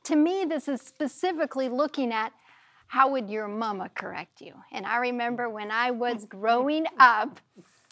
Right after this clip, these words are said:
my mom had many ways to correct me. But the one way that was most effective, I remember she walked into the bedroom. I knew I was gonna get whipped. And she walked in and she knelt down. I'll never forget this. And she began to pray.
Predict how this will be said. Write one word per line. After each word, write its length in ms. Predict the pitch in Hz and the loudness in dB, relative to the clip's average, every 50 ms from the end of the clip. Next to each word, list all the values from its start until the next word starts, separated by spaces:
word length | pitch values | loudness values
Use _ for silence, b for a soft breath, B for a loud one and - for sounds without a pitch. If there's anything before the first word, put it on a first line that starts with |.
| B B B B B _ _ _ _ | B B B B B _ _ _ _
my 220 | 247 240 247 247 | 2 4 4 4
mom 280 | 233 233 226 226 226 220 | 4 2 2 2 2 0
had 180 | - 226 214 208 | -4 -6 -6 -4
many 340 | 214 233 254 247 220 202 | 0 2 2 2 2 0
ways 320 | 185 190 190 185 180 175 - | -4 -4 -6 -6 -6 -8 -10
to 100 | - 208 | -10 -14
correct 400 | - - - - - - - - | -14 -14 -14 -14 -14 -16 -18 -18
me. 280 | 196 185 - - 208 220 - _ _ _ _ _ _ | -18 -16 -16 -18 -20 -20 -20 _ _ _ _ _ _
But 160 | - 247 233 - | -8 -8 -6 -6
the 80 | 254 | -6
one 280 | 233 247 277 294 285 262 | -2 -2 0 0 0 -2
way 160 | 254 247 247 | -2 -2 -2
that 180 | 240 240 233 - | -4 -4 -6 -6
was 120 | 208 185 | -8 -10
most 320 | 220 220 214 220 220 - - | -8 -8 -8 -10 -10 -12 -12
effective, 480 | - - - 180 180 - _ - - _ _ _ _ _ _ _ _ - - | -12 -10 -12 -12 -12 -14 _ -20 -20 _ _ _ _ _ _ _ _ -10 -8
I 80 | 208 | -8
remember 360 | 208 214 220 220 233 233 233 | -6 -6 -8 -8 -8 -8 -8
she 160 | 226 - - 233 | -8 -10 -10 -4
walked 360 | 226 233 233 240 247 - - | 0 0 0 0 0 -4 -6
into 220 | 269 262 240 277 | -6 -6 -4 -6
the 100 | 262 277 | -6 -6
bedroom. 460 | 226 226 214 208 208 220 220 220 214 - _ _ _ _ _ _ _ - - _ - | -4 -4 -6 -6 -6 -8 -10 -10 -12 -16 _ _ _ _ _ _ _ -20 -20 _ -4
I 160 | 262 - 262 | -2 0 2
knew 220 | 254 254 269 277 269 | 2 2 2 2 2
I 120 | 254 226 | 2 0
was 140 | 208 185 196 | -2 -4 -6
gonna 220 | 220 214 196 190 | -6 -6 -6 -8
get 180 | 180 190 214 - | -10 -10 -10 -8
whipped. 380 | 190 208 202 - - _ _ _ _ _ _ _ _ _ _ _ _ _ _ | -8 -10 -10 -10 -12 _ _ _ _ _ _ _ _ _ _ _ _ _ _
And 100 | - 196 | -12 -8
she 120 | - 254 | -6 -4
walked 400 | 254 240 262 285 285 277 - - | 2 4 4 4 4 2 -2 -4
in 200 | 277 269 262 269 | -2 -2 0 -2
and 80 | 247 220 | -2 -4
she 200 | - - 226 220 | -6 -8 -8 -6
knelt 300 | 233 247 254 254 - 214 | -4 -2 -2 -4 -4 -6
down. 320 | 226 - - - - 220 - _ _ _ - | -10 -12 -12 -12 -14 -16 -20 _ _ _ -10
I'll 140 | 226 226 233 | -8 -8 -6
never 240 | 226 226 220 247 | -8 -8 -8 -10
forget 380 | 240 - 269 233 233 - - _ | -10 -10 -10 -10 -10 -14 -16 _
this. 340 | - - - - - - _ _ _ _ _ _ _ _ _ _ _ _ _ _ | -20 -20 -20 -20 -20 -20 _ _ _ _ _ _ _ _ _ _ _ _ _ _
And 140 | - 233 240 | -8 -8 -6
she 100 | - 294 | -4 -2
began 300 | 269 320 285 302 302 294 277 | -2 0 0 0 0 -2 -4
to 60 | 262 | -6
pray. 460 | - - 339 320 277 - - - | -6 -4 -4 -4 -4 -6 -10 -16